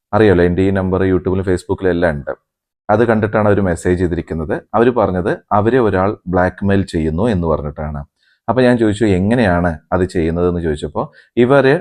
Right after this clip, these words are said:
ഒരാഴ്ച മുന്നേ ഡേറ്റിംഗ് ആപ്പിലൂടെ ഒരാളെ പരിചയപ്പെട്ടു, നമ്പർ കൊടുത്തു, വീഡിയോ കോൾ ചെയ്തു.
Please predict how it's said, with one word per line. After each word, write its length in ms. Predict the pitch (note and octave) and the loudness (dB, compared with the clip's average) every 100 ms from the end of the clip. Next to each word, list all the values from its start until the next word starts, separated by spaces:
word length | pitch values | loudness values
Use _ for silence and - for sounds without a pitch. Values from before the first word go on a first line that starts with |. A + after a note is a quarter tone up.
| - | 0
ഒരാഴ്ച 440 | A2+ C#3+ C3 A2 - | 2 4 4 2 0
മുന്നേ 340 | F#2+ E2+ F#2 A#2 | -2 0 -2 -2
ഡേറ്റിംഗ് 500 | F#2 G#2 G#2+ C3 A#2 | 2 2 2 -2 0
ആപ്പിലൂടെ 440 | F#2 F#2 E2+ E2 | -2 0 0 0
ഒരാളെ 360 | C#3+ F#2 F2 F#2 E2+ | -2 0 -2 -2 -2
പരിചയപ്പെട്ടു, 680 | D#2+ F2+ G2 - D2 - E3 _ _ - | -2 -2 -4 -4 -8 -6 -8 _ _ -2
നമ്പർ 320 | A2 A2 A2+ B2 | 0 2 2 2
കൊടുത്തു, 520 | F2+ E2 - D#3 - F#2+ | 2 0 -4 -8 -6 0
വീഡിയോ 300 | G#2 G#2 G#2 | 2 2 2
കോൾ 220 | G2 F2+ | 2 2
ചെയ്തു. 360 | - D2 C#2+ | 0 -6 -6